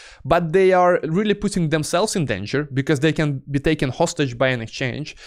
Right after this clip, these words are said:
and their community in danger. Because if that exchange is hacked, like we've seen with KuCoin, you know the problem with KuCoin and Origin Trail right now, that KuCoin got hacked, they got hacked, KuCoin,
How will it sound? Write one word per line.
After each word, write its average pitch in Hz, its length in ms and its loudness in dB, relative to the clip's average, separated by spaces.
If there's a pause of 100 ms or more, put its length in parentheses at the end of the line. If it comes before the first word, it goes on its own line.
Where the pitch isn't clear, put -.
(140)
and 226 180 0
their 226 120 4
community 220 580 -2
in 117 120 -4
danger. - 420 -12 (300)
Because 175 260 2
if 175 120 2
that 208 200 0
exchange 202 380 -4
is 135 100 -2
hacked, 160 380 -4
like 156 200 0
we've 151 140 -2
seen 156 180 0
with 135 200 -2
KuCoin, 127 360 -6
you 160 80 2
know 220 100 2
the 196 100 4
problem 202 320 2
with 160 140 -2
KuCoin 170 320 0
and 143 140 0
Origin 151 320 2
Trail 113 280 -2
right 113 200 -4
now, 107 260 -8 (520)
that 160 360 0
KuCoin 190 540 0 (300)
got 147 180 2
hacked, - 480 -4 (140)
they 190 240 4
got 208 160 4
hacked, - 360 -4
KuCoin, - 380 -4